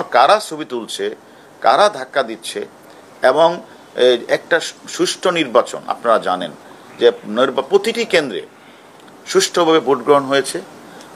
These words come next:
কোথাও কেউ কোনো অভিযোগ করে নাই এবং আমাদের আইন শৃং-, পর্যাপ্ত সংখ্যক আইন শৃঙ্খলা বাহিনী সেখানে ছিল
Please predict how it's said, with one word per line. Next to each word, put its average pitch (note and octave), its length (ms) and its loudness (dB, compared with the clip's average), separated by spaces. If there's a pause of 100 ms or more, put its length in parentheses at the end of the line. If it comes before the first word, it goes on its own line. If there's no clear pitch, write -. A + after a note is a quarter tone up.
কোথাও E3 400 2
কেউ D#3+ 220 -2
কোনো D#3 220 -6
অভিযোগ B2 360 -2
করে C#3+ 200 0
নাই D#3 140 -2 (600)
এবং C3 280 4
আমাদের C3+ 360 2
আইন C#3 200 -2
শৃং-, C3+ 340 -10
পর্যাপ্ত F3+ 500 0
সংখ্যক C#3+ 400 -2
আইন C3+ 100 0
শৃঙ্খলা C#3 340 -6
বাহিনী C3 220 -2
সেখানে B2 300 -2
ছিল C3+ 180 -2